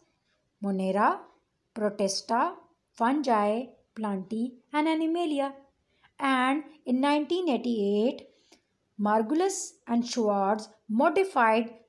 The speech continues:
this five kingdom classification of Whittaker, and they considered genetics along with cellular organization, mode of nutrition in the classification, and this classification system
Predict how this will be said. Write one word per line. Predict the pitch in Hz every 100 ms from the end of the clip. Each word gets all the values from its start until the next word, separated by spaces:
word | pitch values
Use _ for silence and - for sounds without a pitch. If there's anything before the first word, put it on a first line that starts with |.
| 196
this | 226 226
five | - 285 294 294
kingdom | 233 202 208
classification | 214 202 202 202 214 202 196 214
of | 202 202
Whittaker, | 262 262 240 202 196 240 - - -
and | 220 214 220 233 - -
they | 202 233 233
considered | 233 208 196 185 202 233 - -
genetics | 202 262 277 269 - - - _ _ _
along | 254 240 233 220
with | 214 214
cellular | 285 277 320 349 349
organization, | 330 311 320 302 311 - 311 320 - _ _
mode | 208 247 269
of | 311
nutrition | 294 254 254 240 254 262 - _
in | 226 214
the | 214
classification, | - 311 - 247 269 262 247 254 247 240 - -
and | 233 214
this | 262 339 - - - _ _ _ _ _ -
classification | 233 226 240 240 240 220 240
system | 226 208 - 208 190 190 220 240